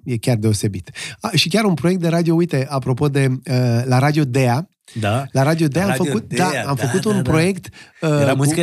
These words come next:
Speaker 1: cu,
Speaker 2: electronică.
Speaker 1: electronică și dance, um, uh, Midnight Collar. L-am numit, dar apropo de white collar, uh,
Speaker 2: Da.
Speaker 1: uh, uh, blue collar, adică îți dădeai cravata jos, corporatistul, acum vreo cinci, înainte de Viena a fost proiectul ăsta,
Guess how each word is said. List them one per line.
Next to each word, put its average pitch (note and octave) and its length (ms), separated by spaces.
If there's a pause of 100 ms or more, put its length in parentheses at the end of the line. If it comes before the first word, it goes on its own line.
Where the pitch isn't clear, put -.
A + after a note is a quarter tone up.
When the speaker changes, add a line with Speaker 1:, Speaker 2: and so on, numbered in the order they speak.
(120)
Speaker 1:
cu, C#3 80
Speaker 2:
electronică. B2+ 680
Speaker 1:
electronică F3+ 540
și C#3 160
dance, C#3+ 380 (380)
um, D3 760
uh, C#3+ 60 (200)
Midnight E3+ 760
Collar. A#2+ 540 (100)
L-am B2 260
numit, B2+ 320
dar C3 120
apropo B2 300
de C3+ 80
white C3 240
collar, C3+ 260
uh, A#2 80 (380)
Speaker 2:
Da. A#2+ 140
Speaker 1:
uh, A#2 260
uh, A2 140
blue A2 300
collar, C#3 300 (200)
adică A2 280
îți G#2+ 100
dădeai A#2 200
cravata A2 420
jos, G2+ 260 (220)
corporatistul, A2+ 720 (160)
acum A#2 220
vreo B2 140
cinci, B2 320
înainte C3+ 300
de A2+ 120
Viena G2+ 320
a F#2 60
fost F#2+ 220
proiectul A2 320
ăsta, E3 220